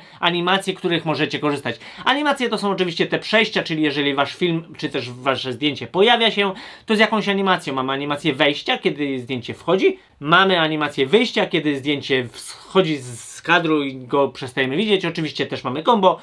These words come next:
czyli coś takiego, gdzie mamy coś wejście i wyjście jednocześnie za pomocą właściwie jednego guzika. I tutaj po prostu dochodzą wam dodatkowe efekty w postaci wersji Pro, których w darmowej wersji po prostu nie ma.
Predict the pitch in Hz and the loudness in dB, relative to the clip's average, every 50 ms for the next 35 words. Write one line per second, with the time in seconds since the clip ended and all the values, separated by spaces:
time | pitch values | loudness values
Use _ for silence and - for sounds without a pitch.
0 | - - - - - - - 233 233 220 196 185 - - _ - 233 208 - 196 | -8 -20 -20 -20 -16 -6 -4 0 0 2 0 0 -4 -10 _ 0 0 0 2 0
1 | 170 - 165 156 156 143 131 120 139 135 143 131 131 131 123 120 - 123 110 - | 0 0 0 0 0 -2 -4 -4 -4 -4 -2 -2 -2 -2 -4 -4 -6 -8 -8 -8
2 | - - - - - _ _ _ - - 175 233 240 - - - 175 165 160 147 | -10 -12 -14 -14 -18 _ _ _ -6 -2 0 0 2 0 0 0 0 0 0 2
3 | 147 185 180 180 - 160 151 160 156 160 151 - 160 139 - - 147 139 127 139 | 2 2 2 2 2 2 2 2 2 2 0 -2 -4 -4 -4 -4 -4 -4 -4 -4
4 | 139 139 139 131 123 139 127 123 127 123 - 120 123 127 143 151 147 143 117 131 | -6 -6 -8 -8 -8 -6 -6 -6 -6 -8 -8 -10 -6 -4 -4 -4 -4 -4 -6 -6
5 | 127 127 151 139 127 127 - - - - - - - - 202 - 285 226 247 208 | -6 -4 -4 -4 -4 -6 -10 -12 -16 -20 -20 -20 -18 -14 -8 -6 -4 -4 2 4
6 | 208 185 180 165 - _ - 262 226 190 185 170 165 - 170 151 165 143 147 165 | 6 6 4 2 -2 _ -6 -6 -2 -2 -2 -2 -2 -2 -2 0 0 0 0 0
7 | 156 156 151 139 147 139 139 139 - - - _ - 240 233 220 190 190 - 180 | 0 0 0 2 2 2 2 0 -4 -10 -18 _ -4 2 4 4 4 4 0 0
8 | 156 156 156 139 - - _ _ - 175 165 - 165 160 - - 143 - - 220 | 2 2 2 2 2 -4 _ _ -4 -2 0 0 -2 -2 -2 -4 -6 -4 -4 -2
9 | 214 196 170 - 160 135 143 131 - - - - 175 180 180 170 - - - _ | -2 -2 -2 -2 -2 -2 -2 -2 -2 -4 -4 2 4 4 4 4 2 -6 -18 _
10 | _ - - 214 190 170 - - - - - - 135 131 131 123 120 113 113 117 | _ -2 2 2 2 2 2 -2 -10 -20 -12 -8 -6 -6 -4 -4 -6 -6 -8 -10
11 | 110 - - - - _ _ _ _ - - - - - - - - - - - | -12 -16 -20 -20 -20 _ _ _ _ -20 -20 -20 -20 -20 -20 -20 -20 -20 -20 -20